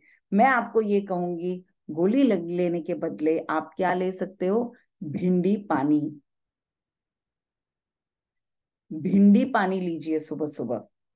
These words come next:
उठने के बाद। क्यों भिंडी पानी लेते हैं? भिंडी के अंदर की जो stickiness होती है,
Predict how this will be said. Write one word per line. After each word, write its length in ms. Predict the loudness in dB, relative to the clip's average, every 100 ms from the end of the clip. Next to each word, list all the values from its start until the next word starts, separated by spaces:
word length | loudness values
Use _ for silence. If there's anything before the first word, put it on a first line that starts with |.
| _ _
उठने 340 | -16 -8 -2 -2
के 140 | -2
बाद। 420 | -6 -4 -4 -8 _ _ _ _ _ _ _ _ _ _ _ _
क्यों 200 | 0 2
भिंडी 300 | 4 4 4
पानी 320 | 2 2 2
लेते 300 | 0 -2 -2
हैं? 300 | -2 -2 -8 _ _ -14
भिंडी 540 | -8 -4 2 4 4 2
के 120 | -2
अंदर 540 | 0 0 0 0 0
की 180 | 0 -6
जो 120 | -6
stickiness 840 | -8 -14 -10 -10 0 2 4 2 0
होती 300 | -4 -4 -8
है, 140 | -10